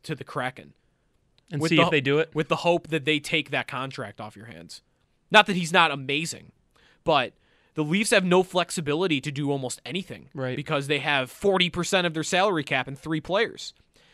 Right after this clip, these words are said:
Speaker 1: And you've got guys like Zach Hyman coming up for contract. Half your forward group is up for contract. And, like, how are you gonna replace that? Well, the way they did it last year was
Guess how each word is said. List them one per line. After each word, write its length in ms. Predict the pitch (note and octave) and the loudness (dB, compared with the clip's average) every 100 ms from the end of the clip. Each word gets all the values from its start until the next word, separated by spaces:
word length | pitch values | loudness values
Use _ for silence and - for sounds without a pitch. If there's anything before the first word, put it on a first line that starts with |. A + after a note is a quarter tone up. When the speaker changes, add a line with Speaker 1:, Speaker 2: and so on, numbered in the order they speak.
| _ | _
Speaker 1:
And 100 | D#3+ | -6
you've 80 | D#3 | 2
got 140 | F3+ | 4
guys 160 | F3+ F3 | 4 2
like 80 | D3+ | 2
Zach 280 | C3+ F3+ - | 4 4 4
Hyman 340 | E3+ A#3+ D#3 | 4 4 0
coming 240 | C#3+ D3 C#3 | -2 -4 -4
up 140 | C3 | -6
for 80 | C3+ | -6
contract. 420 | C3+ B2+ D3 C#3+ | -6 -4 -4 6
Half 200 | A#3 C4+ | 6 6
your 80 | B3 | 2
forward 340 | A3+ D4 G3 | 2 2 0
group 260 | B2+ A2+ - _ _ - | -6 -12 -14 _ _ -6
is 100 | D3+ | 2
up 140 | E3 - | 2 2
for 80 | |
contract. 640 | C3+ B2 A2 G#2+ D2+ - _ _ _ _ | -6 -8 -8 -12 -16 -20 _ _ _ _
And, 420 | E3+ E3+ D#3+ D3 D3 | 4 6 4 2 -2
like, 80 | |
how 120 | D3 F#3+ | 0 0
are 60 | |
you 60 | G3 | 2
gonna 140 | F#3+ | 0
replace 320 | E3+ F#3 B3+ - | 0 0 -2 -4
that? 240 | G#2+ C2+ _ _ _ - | -10 -12 _ _ _ 2
Well, 140 | E3 | 4
the 100 | E3 | 4
way 180 | E3 G3 | 6 8
they 120 | G3+ | 8
did 160 | F3+ F#3+ | 6 4
it 60 | D#3+ | 4
last 360 | E3 C4 - | 4 4 2
year 140 | F3 D3+ | -2 2
was 360 | C#3+ C3 E3 | 4 2 0